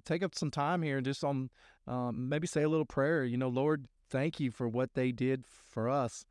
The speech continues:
uh, spreading the gospel and giving their lives, uh, like, um, true heroes they were." Um, you know, our job as Christians is to, to live a, um,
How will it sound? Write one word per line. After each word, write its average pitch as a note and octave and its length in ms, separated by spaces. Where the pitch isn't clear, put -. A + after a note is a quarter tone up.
uh, A2+ 60
spreading C#3+ 320
the C3 80
gospel B2+ 480
and A#2+ 100
giving C3+ 220
their B2+ 140
lives, B2 640
uh, A#2+ 160
like, B2 220
um, B2+ 460
true F#3+ 180
heroes B2+ 440
they A#2 120
were." A2+ 320
Um, B2+ 360
you D3+ 100
know, C3+ 80
our F#3+ 120
job E3+ 260
as B2 80
Christians D#3+ 400
is C3 140
to, B2 180
to B2+ 200
live C3 200
a, B2+ 200
um, A#2+ 340